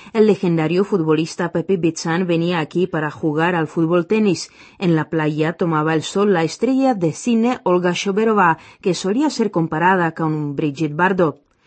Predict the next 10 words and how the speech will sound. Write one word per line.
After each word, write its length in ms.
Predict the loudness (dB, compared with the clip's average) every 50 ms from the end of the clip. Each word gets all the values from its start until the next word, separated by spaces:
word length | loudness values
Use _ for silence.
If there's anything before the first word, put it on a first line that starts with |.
| _ -20 -20 -12 -4
En 200 | 0 2 2 2
dos 200 | 2 0 -2 -2
mil 180 | -2 -2 0
dos 300 | 0 2 0 0 0 0
el 140 | 0 0 0
área 340 | 0 0 0 0 0 0 -2
fue 220 | -2 0 0 0 2
devastada 640 | 2 0 0 0 -2 -4 -2 0 0 2 2 0
por 160 | 0 0 0 0
inundaciones. 880 | 2 0 0 0 0 -2 -2 -2 -2 0 2 2 2 0 -2 -4 -12